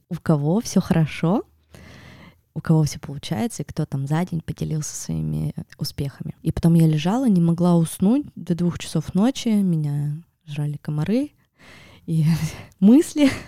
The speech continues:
<laughs> всякие грустные, страхи. И в этой, вот в этом своём состоянии ко мне пришёл ещё второй страх.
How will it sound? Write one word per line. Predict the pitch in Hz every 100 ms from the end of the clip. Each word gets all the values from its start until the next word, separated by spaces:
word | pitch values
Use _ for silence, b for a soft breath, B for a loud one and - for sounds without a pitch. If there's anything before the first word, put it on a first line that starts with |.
| -
<laughs> | _ _ _
всякие | - - 247 - - -
грустные, | 233 240 247 - 226
страхи. | - 220 208 214 202 202 B B B B B B B _ _ -
И | 220 226 - _ -
в | 208
этой, | 233 - 208 190 -
вот | 185 -
в | 214
этом | 220 196
своём | - 185 185 185 190 - _
состоянии | - 196 - 180 202 381 349 202 165 b b b b _
ко | 190
мне | 190 254
пришёл | 240 - 233
ещё | 247 -
второй | - - 220 196
страх. | 175 - 170 208